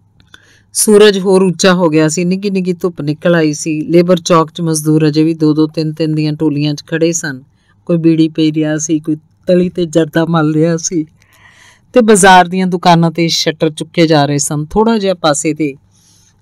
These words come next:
ਚਾਹ ਦੇ ਖੋਖੇ ਕੋਲ ਕੁਝ ਆਦਮੀ ਚਾਹ ਪੀ ਰਹੇ ਸਨ।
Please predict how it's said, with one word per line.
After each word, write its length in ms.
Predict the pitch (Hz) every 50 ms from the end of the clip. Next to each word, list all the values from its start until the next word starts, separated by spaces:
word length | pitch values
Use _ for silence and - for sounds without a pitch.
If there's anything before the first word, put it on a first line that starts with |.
| _ _
ਚਾਹ 260 | - 214 202 208 226 220
ਦੇ 120 | 220 202
ਖੋਖੇ 420 | 196 - 190 165 156 - - 170
ਕੋਲ 240 | 170 - 160 156 156
ਕੁਝ 220 | 156 - 185 175 175
ਆਦਮੀ 360 | 156 151 147 151 151 147 147
ਚਾਹ 240 | - 165 151 156 156
ਪੀ 200 | 170 165 151 139
ਰਹੇ 160 | 143 - 151
ਸਨ। 260 | - - 151 151